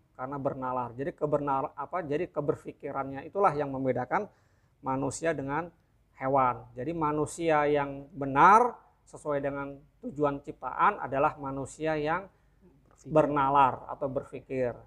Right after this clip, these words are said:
Speaker 1: bukan memakai insting. Kalau insting itu tendensinya ke, ke syahwat, ke pemenuhan jasmani gitu, ya kan? Sedangkan manusia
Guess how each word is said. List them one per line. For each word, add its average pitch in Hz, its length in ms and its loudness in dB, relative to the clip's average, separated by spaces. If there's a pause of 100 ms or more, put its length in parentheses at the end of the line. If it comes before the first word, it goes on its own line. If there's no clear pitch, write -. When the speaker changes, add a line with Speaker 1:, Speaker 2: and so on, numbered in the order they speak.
(120)
Speaker 1:
bukan 175 480 -6
memakai 147 560 -6 (160)
insting. 127 400 -10 (240)
Kalau 135 240 -2
insting 143 400 -8
itu 196 160 -6
tendensinya 139 720 -4
ke, 208 240 0 (720)
ke 160 120 4 (520)
syahwat, 165 560 2 (880)
ke 156 160 4
pemenuhan 156 640 2
jasmani 139 560 -4 (560)
gitu, 117 400 -12 (240)
ya 117 80 -10
kan? 151 240 -14
Sedangkan 139 320 -10
manusia 139 640 -4